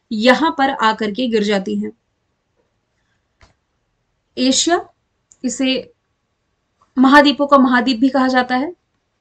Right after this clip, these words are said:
कुछ question आप लोगों से पूछ ही लेती हूँ आज, Additional information आप ढूंढेंगे भी तो कम से कम।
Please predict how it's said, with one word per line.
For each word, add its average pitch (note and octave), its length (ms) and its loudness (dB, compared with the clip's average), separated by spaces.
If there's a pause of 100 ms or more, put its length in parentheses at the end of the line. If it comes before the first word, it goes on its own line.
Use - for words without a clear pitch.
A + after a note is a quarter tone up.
(2500)
कुछ - 160 -14
question E4 380 -2
आप D4+ 200 0
लोगों D4 180 -2
से D#4 260 -6 (220)
पूछ A#3 240 -4
ही C#4 60 -2
लेती A3+ 280 -2
हूँ A3+ 180 0
आज, A3+ 160 -12 (260)
Additional A3+ 460 -2 (220)
information A3+ 600 -4
आप A3+ 100 -2
ढूंढेंगे A3+ 420 0
भी B3 100 -2
तो B3 100 -8
कम G#3+ 160 -4
से G3+ 120 -10
कम। C#4 220 -6